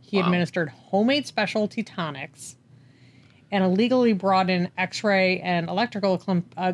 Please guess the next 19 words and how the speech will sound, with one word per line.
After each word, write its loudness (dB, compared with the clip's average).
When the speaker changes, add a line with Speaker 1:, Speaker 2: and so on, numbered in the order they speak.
Speaker 1:
equipment -4
to 2
her 2
home 2
for 0
home 4
treatments. -6
Speaker 2:
Wow. -10
Speaker 1:
All 4
while 4
showering 2
her 0
with -4
gifts -4
and -8
professing -6
his -4
undying -4
love. -16